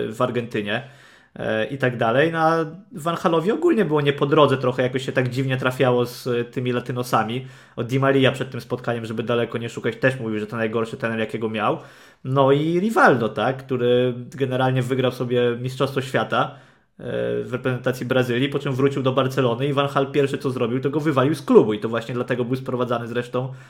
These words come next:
Riquelme, żeby jakoś przykryć, e, odejście takiej, takiej gwiazdy, więc tutaj akurat te stereotypy, wiesz, zagrały, nie? Że masz tą latynoską fantazję i tak dalej, i tak dalej i spotykasz na zimnego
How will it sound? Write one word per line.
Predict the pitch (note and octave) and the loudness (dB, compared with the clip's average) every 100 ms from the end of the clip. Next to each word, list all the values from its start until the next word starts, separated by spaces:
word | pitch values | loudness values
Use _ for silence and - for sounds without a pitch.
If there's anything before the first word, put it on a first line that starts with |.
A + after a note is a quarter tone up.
| - | -6
Riquelme, | C#3+ D#3+ F#3 C3 A#2+ | -2 4 4 4 0
żeby | A2 | 0
jakoś | A#2 C3 - | 0 -2 -6
przykryć, | - C3 A#2+ A#2+ - - | -2 -2 0 -4 -4 -6
e, | A#2 A#2 A#2+ | -2 -2 -2
odejście | C#3 D#3+ C3+ A#2 | 4 6 6 0
takiej, | G#2+ G#2+ G#2 - - - - _ | -6 -2 -4 -4 -14 -20 -20 _
takiej | B2+ C3 C3 | -2 0 0
gwiazdy, | A#2+ C3+ D#3 D3+ | 4 4 4 2
więc | D#3 D3 - - - _ | 2 0 -12 -20 -20 _
tutaj | E3+ F3 F3+ | -2 4 4
akurat | F3 F3 E3+ | 6 2 2
te | |
stereotypy, | D#3 - E3 D#3+ D#3+ G#3 E3+ | -4 2 4 6 4 2 4
wiesz, | D#3+ B2+ | 6 6
zagrały, | - C#3 D3 D#3 E3 B2 G#2+ | 2 -2 0 4 6 6 2
nie? | A2 C#3 | -2 -2
Że | C3 | 0
masz | C3 C3 | -2 0
tą | C3+ B2+ B2 - - - | 0 0 -4 -14 -18 -2
latynoską | C3 C3 C#3+ C#3+ C#3+ C3+ | 0 2 2 2 0 0
fantazję | C#3+ C3 C#3+ D3 C3 C3 | 0 2 4 4 2 0
i | |
tak | C3 C3 | 2 2
dalej, | C3 C#3 C3+ | 4 4 4
i | C3 | 2
tak | C3+ B2+ | 0 2
dalej | C#3 D#3 F#3 G3 F#3 D#3 | 2 6 6 4 2 0
i | C#3+ | -8
spotykasz | - D3+ E3 D3+ C#3+ C#3 - | -6 -4 -2 2 2 0 -10
na | C3 C3 C3 C3 C3 B2+ | -4 0 0 2 0 0
zimnego | B2 C#3+ D3 D3+ C3+ B2+ | 0 -2 4 4 6 4